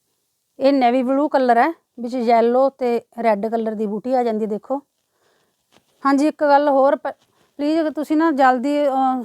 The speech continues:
ਸਕਰੀਨਸ਼ਾਟ ਲੈ ਕੇ ਸਾਨੂੰ ਜਲਦੀ ਮੈਸੇਜ 'ਤੇ ਜਲਦੀ ਦੱਸ ਦਿਆ ਕਰੋ, ਕਿਉਂਕਿ ਇੱਕ ਸਾਡੇ ਨਾਲਲੇ ਪਿੰਡੋਂ ਕੋਈ ਕੱਲ੍ਹ ਲੇਡੀਜ਼ ਆਏ, ਉਹਨਾਂ ਨੇ ਸਾਡੀ ਪਹਿਲਾਂ ਵੀਡੀਓ ਦੇਖੀ ਸੀਗੀ, ਉਹ ਉਹੀ ਸੂਟ ਦਾ ਸਕਰੀਨਸ਼ਾਟ ਲਈ ਫਿਰਦੇ ਸੀ। ਉਹ ਸੂਟ ਸਾਡੇ ਕੋਲੇ ਸੇਲ ਹੋ ਗਿਆ ਸੀਗਾ ਤੇ ਉਹ ਲੈ ਤਾਂ ਹੋਰ ਵੀ ਗਏ,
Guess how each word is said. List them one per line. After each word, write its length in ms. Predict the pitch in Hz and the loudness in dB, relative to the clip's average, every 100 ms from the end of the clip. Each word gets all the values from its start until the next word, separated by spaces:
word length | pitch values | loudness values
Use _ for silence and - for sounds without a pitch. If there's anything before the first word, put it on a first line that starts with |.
| - | -8
ਸਕਰੀਨਸ਼ਾਟ 540 | 262 269 269 294 262 | -8 -6 -2 0 0
ਲੈ 180 | 269 254 | 0 -2
ਕੇ 120 | 254 | 0
ਸਾਨੂੰ 200 | 269 269 | -2 -2
ਜਲਦੀ 300 | 247 233 226 254 | 0 0 0 -2
ਮੈਸੇਜ 320 | 247 269 240 | -4 -4 -6
'ਤੇ 140 | 262 | -6
ਜਲਦੀ 340 | 240 233 233 254 233 | -2 -2 -2 -6 -8
ਦੱਸ 200 | 226 208 | -10 -6
ਦਿਆ 160 | 208 208 | -2 0
ਕਰੋ, 280 | 240 254 339 - _ _ _ _ | 0 0 0 -4 _ _ _ _
ਕਿਉਂਕਿ 380 | 302 311 330 294 | -4 0 0 0
ਇੱਕ 160 | 277 285 | -2 -2
ਸਾਡੇ 360 | 285 254 277 262 | 0 0 0 -2
ਨਾਲਲੇ 500 | 294 254 247 247 269 262 | -6 -2 0 2 0 -2
ਪਿੰਡੋਂ 320 | 262 247 262 | -2 -2 -2
ਕੋਈ 160 | 269 262 | -2 0
ਕੱਲ੍ਹ 180 | 277 | 0
ਲੇਡੀਜ਼ 300 | 277 254 254 | 0 0 2
ਆਏ, 260 | 254 254 285 - _ _ _ | 2 2 0 -6 _ _ _
ਉਹਨਾਂ 200 | 262 285 | -4 0
ਨੇ 80 | 311 | 0
ਸਾਡੀ 180 | 285 254 | 2 0
ਪਹਿਲਾਂ 260 | 262 262 285 | -2 -2 0
ਵੀਡੀਓ 180 | 269 294 | 0 0
ਦੇਖੀ 340 | 240 - 302 | 0 -2 -4
ਸੀਗੀ, 400 | 285 285 285 294 | -2 -2 0 0
ਉਹ 360 | - 262 294 262 | 2 2 4 4
ਉਹੀ 160 | 262 | 2
ਸੂਟ 260 | 285 277 247 | -2 -4 -2
ਦਾ 80 | 254 | -2
ਸਕਰੀਨਸ਼ਾਟ 520 | 240 254 240 262 240 | -4 -6 -4 0 0
ਲਈ 160 | 247 226 | 0 -2
ਫਿਰਦੇ 240 | 240 247 | 0 0
ਸੀ। 100 | - | 0
ਉਹ 100 | 277 | 0
ਸੂਟ 180 | 294 277 | 0 -4
ਸਾਡੇ 260 | 277 240 247 | -2 -2 -2
ਕੋਲੇ 160 | 262 | -2
ਸੇਲ 260 | 254 240 208 | -2 -2 0
ਹੋ 100 | 262 | 0
ਗਿਆ 140 | 240 220 | 0 -2
ਸੀਗਾ 340 | 240 269 320 - _ _ _ _ _ _ _ _ _ _ _ _ _ _ | -2 0 -2 -4 _ _ _ _ _ _ _ _ _ _ _ _ _ _
ਤੇ 80 | 277 | 2
ਉਹ 140 | 294 | 4
ਲੈ 240 | 311 262 247 | 4 4 4
ਤਾਂ 140 | 294 | 2
ਹੋਰ 260 | 269 277 277 | 2 2 2
ਵੀ 140 | 330 | 0
ਗਏ, 300 | 285 285 285 | 2 2 0